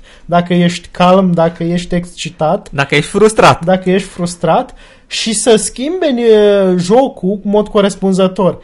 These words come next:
Speaker 1: Ești frustrat că calculatorul joacă prea bine, mai reducem nivelul de dificultate. Ești plictisit, mai creștem nivelul de dificultate.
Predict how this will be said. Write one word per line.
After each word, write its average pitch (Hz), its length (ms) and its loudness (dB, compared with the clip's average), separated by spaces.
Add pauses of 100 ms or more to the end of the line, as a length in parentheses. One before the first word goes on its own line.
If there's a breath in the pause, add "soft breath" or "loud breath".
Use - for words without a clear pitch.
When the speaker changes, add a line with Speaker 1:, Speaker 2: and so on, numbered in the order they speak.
(240 soft breath)
Speaker 1:
Ești 190 200 -4
frustrat 220 500 0
că 190 180 0 (480)
calculatorul 175 640 0
joacă 180 320 2
prea 165 280 -4
bine, 196 380 -8 (300 soft breath)
mai 185 200 2
reducem 185 420 4
nivelul 196 400 2
de 185 100 2
dificultate. 175 920 -2 (340 soft breath)
Ești 190 240 2
plictisit, 196 680 -4
mai 170 220 0
creștem 208 480 0
nivelul 165 420 0
de 151 120 -8
dificultate. - 800 -14